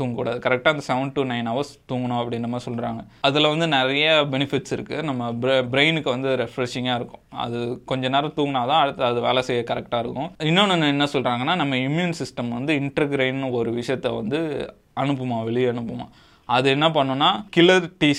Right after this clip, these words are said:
செல்ஸ்ன்னு இருக்கு, அது வந்து நம்ம வைரஸ் எல்லாம் அழிக்குமா. நம்ம தூங்குற டைம்ல இந்த இம்யூன் சிஸ்டம் வந்து அந்த இன்டர்கிரைனை வந்து ரிலீஸ் பண்ணி நம்ம உடம்புல இருக்க வைரஸ் எல்லாம் அழிக்கும் அப்படின்னு நம்ம சொல்றாங்க.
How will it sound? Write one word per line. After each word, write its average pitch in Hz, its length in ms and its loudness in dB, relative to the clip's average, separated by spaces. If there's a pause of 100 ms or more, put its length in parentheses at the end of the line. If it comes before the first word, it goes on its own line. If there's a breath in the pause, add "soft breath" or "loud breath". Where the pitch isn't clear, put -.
செல்ஸ்ன்னு 127 440 0
இருக்கு, 117 220 -4
அது 120 180 0
வந்து 135 240 0
நம்ம 131 220 -2
வைரஸ் 139 400 2
எல்லாம் 127 420 2
அழிக்குமா. 120 560 -2
நம்ம 120 240 -6
தூங்குற 156 460 0
டைம்ல 135 480 -2
இந்த 123 140 -4
இம்யூன் 139 360 -2
சிஸ்டம் 123 280 -10
வந்து 139 340 -8 (300 soft breath)
அந்த 123 240 -2
இன்டர்கிரைனை 131 540 0
வந்து 123 240 0
ரிலீஸ் 131 300 0
பண்ணி 135 500 -6
நம்ம 123 420 -2
உடம்புல 135 220 2
இருக்க 120 200 0
வைரஸ் 123 380 0
எல்லாம் 123 180 0
அழிக்கும் 120 460 -2
அப்படின்னு 117 80 -6
நம்ம 113 240 -8
சொல்றாங்க. 120 520 -8